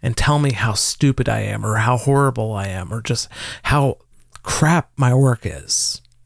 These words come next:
There've been a few moments recently, however, where the emotions of people around me have elevated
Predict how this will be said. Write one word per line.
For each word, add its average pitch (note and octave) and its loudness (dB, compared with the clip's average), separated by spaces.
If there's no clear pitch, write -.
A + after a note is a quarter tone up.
There've D3 2
been G#3 2
a B3 2
few D#4+ 0
moments G#3 0
recently, C3 2
however, A#2+ 2
where C3 2
the C#3+ 2
emotions C#3+ 2
of D3+ -4
people C#3 0
around C3+ 2
me G#2 -2
have A2+ 0
elevated A2 0